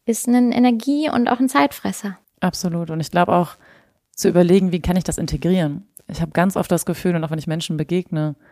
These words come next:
Speaker 2: die, die wirklich ein rundes Leben leben, haben meistens eigene Biografieteile, Landkarten, Abschnitte, Reiseabschnitte integriert.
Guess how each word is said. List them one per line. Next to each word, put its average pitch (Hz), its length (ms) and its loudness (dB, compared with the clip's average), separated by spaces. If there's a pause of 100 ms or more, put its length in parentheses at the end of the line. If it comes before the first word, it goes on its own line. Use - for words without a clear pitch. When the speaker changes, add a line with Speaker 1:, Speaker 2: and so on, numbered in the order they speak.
(580)
Speaker 2:
die, 190 200 6
die 175 160 0
wirklich 147 340 -4
ein 160 80 0
rundes 190 680 6
Leben 175 400 0
leben, 151 560 -6 (840)
haben 185 300 0
meistens 175 680 0 (140)
eigene 165 480 0
Biografieteile, 160 1000 0
Landkarten, 156 800 0
Abschnitte, 165 760 0
Reiseabschnitte 170 1040 0
integriert. 151 680 -4